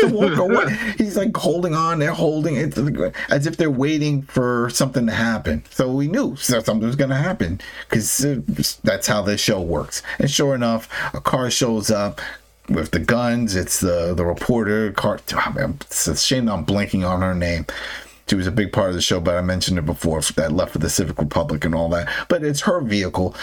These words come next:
Speaker 1: They have all the ammo in the world. They gun down all of them. They say, "Get in." And he's like, "Who are you?" And she's like, and he's like, "Oh," he says, "I'm not, uh, Alicia Clark." I get that a lot. "What? You look nothing like her."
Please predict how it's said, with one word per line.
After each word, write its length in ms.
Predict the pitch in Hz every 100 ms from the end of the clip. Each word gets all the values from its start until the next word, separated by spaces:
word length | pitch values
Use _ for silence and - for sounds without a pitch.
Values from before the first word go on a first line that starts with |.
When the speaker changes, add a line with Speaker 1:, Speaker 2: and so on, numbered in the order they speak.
| - - -
Speaker 1:
They 220 | 92 135
have 320 | 135 110 104 110
all 160 | 147
the 100 | 143
ammo 260 | 127 127 127
in 60 | 127
the 60 |
world. 360 | 107 98 98 98
They 120 | 87
gun 280 | 101 120 127
down 240 | 117 110
all 200 | 101 98 92
of 60 |
them. 200 | 92 92
They 120 | 92 87
say, 180 | 90
"Get 220 | 90 123 113
in." 200 | 113 113 -
And 100 | 151
he's 140 | 175
like, 120 | 139 -
"Who 200 | 208 147
are 20 |
you?" 240 | 147 143
And 80 | 107
she's 160 | 127 113
like, 140 | 113 - - - -
and 200 | 117 -
he's 180 | - -
like, 140 | 107 - -
"Oh," 360 | 110 120 113 101
he 120 | 107
says, 460 | 113 123 113 95 107
"I'm 280 | 92 117
not, 260 | 123 113 113
uh, 240 | 110 104 95
Alicia 280 | 110 107 101
Clark." 320 | - 101 -
I 100 | 101
get 200 | 110 101
that 140 | 101
a 40 | 90
lot. 280 | 92 90 73 123 - 135
"What? 260 | 196 - - - _ _
You 120 | 220 302
look 200 | 427 370
nothing 340 | 392 403 381
like 220 | 339 302
her." 120 | 135